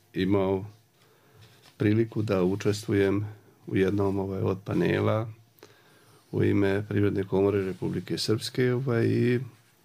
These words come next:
iznio sam, ovaj, nekoliko razmišljanja, prijedloga i sugestija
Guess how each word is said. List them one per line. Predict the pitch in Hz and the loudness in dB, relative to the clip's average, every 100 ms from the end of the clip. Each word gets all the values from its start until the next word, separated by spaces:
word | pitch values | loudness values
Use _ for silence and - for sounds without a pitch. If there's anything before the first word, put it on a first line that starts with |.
| - - - _ _ - _ _ _ _ _ | -20 -20 -20 _ _ -20 _ _ _ _ _
iznio | 170 139 135 117 | 0 2 2 2
sam, | 110 110 110 | 0 -2 0
ovaj, | 107 104 | 2 2
nekoliko | 110 113 113 113 113 - 110 107 113 - - _ _ _ _ _ _ _ _ _ _ _ _ _ _ _ _ _ | 2 0 0 0 0 0 0 0 -2 -10 -20 _ _ _ _ _ _ _ _ _ _ _ _ _ _ _ _ _
razmišljanja, | 113 110 107 110 113 - 120 113 107 | 0 0 2 2 2 0 -2 0 -2
prijedloga | 107 107 101 113 107 107 110 107 107 107 | -2 0 0 2 0 0 0 0 -2 -4
i | 107 | -8
sugestija | - 107 98 104 113 107 104 | -4 -2 -2 -2 0 2 2